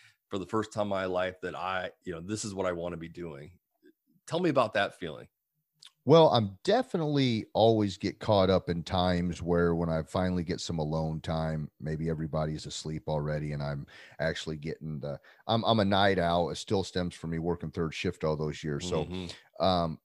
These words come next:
Speaker 2: it's my time to reflect, for lack of better terms. And sometimes I can sit back and be like, "Damn, man, you know, I started this just as a,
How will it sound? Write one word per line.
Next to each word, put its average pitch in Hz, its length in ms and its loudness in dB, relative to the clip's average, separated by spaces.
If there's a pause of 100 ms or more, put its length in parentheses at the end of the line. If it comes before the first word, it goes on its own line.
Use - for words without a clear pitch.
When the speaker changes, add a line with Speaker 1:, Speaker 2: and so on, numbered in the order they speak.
Speaker 2:
it's - 160 -6
my 101 160 2
time 95 320 0
to 90 80 -2
reflect, 85 640 -2
for 85 120 -8
lack 82 280 0
of 80 140 -10
better 82 260 0
terms. 85 400 -2
And 85 80 -6
sometimes 156 480 -2
I 120 80 4
can 98 160 -8
sit 90 200 -2
back 101 220 0
and 95 80 -4
be 71 60 -2
like, 71 120 -6 (120)
"Damn, 101 320 -4
man, 85 240 -6
you 95 100 -4
know, 98 100 -2
I 156 80 2
started 85 520 0
this 76 180 -6
just - 300 -6
as 90 160 -4
a, 73 180 -4